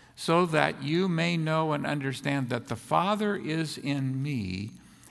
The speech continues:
and I in the Father." You see what's going on here? He's saying, "The unity that I have with the Father is expressed in the fact that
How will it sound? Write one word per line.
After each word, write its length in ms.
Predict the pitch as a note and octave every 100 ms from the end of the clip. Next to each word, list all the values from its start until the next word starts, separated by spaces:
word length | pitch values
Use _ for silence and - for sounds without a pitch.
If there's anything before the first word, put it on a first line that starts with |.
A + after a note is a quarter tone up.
| -
and 240 | C3+ A#2 -
I 420 | C3 D3 D3+ D3+
in 260 | C#3 C3 B2
the 100 | A2
Father." 580 | - F3 B2+ - - - - - _ _ _ _ _
You 80 | -
see 120 | -
what's 160 | C4 A#3
going 220 | G#3+ F#3+
on 220 | F#3+ A3+
here? 240 | A3 C4+ - - - - _ _ _ _ _ _ - _ _ _ _ _ - - -
He's 140 | F3 D#3+
saying, 280 | F#3+ F3+
"The 120 | D3+ D#3+
unity 680 | D3+ G#3 D#4+ D#4+ E3+ C#3+
that 180 | C#3+ D3+
I 180 | E3+ A3+
have 320 | G#3+ A3+ G3+
with 180 | F3+ -
the 80 | D3
Father 500 | - F#3+ G#3 D#3+ D3
is 220 | D#3 C#3+
expressed 680 | C#3+ - - G3+ B3 A#3+ A3
in 100 | F3+
the 80 |
fact 460 | D3+ F3 D#3+ D#3 -
that 260 | D3 C#3